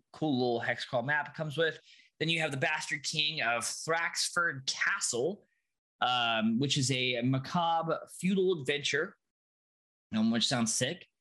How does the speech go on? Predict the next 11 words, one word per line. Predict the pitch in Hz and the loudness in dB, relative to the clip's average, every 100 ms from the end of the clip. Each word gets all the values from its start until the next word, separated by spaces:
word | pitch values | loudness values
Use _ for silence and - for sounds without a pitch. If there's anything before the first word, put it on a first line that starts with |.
| _ _ - | _ _ -2
And | 139 | 2
then | 139 139 135 123 | 2 2 2 2
The | 147 | 0
God | 135 139 165 190 202 | 2 0 2 0 2
with | 170 170 - | 0 0 0
No | 120 131 151 180 185 | 2 2 2 2 2
Name, | 139 107 131 156 131 98 82 76 _ _ _ _ _ - | 2 2 2 0 -2 -2 -6 -14 _ _ _ _ _ -6
um, | 107 104 101 101 92 | -2 0 0 -2 -2
which | 120 117 | 0 2
is | 123 117 | 0 -2
another, | 113 123 127 127 127 120 117 | -2 0 -2 0 0 0 0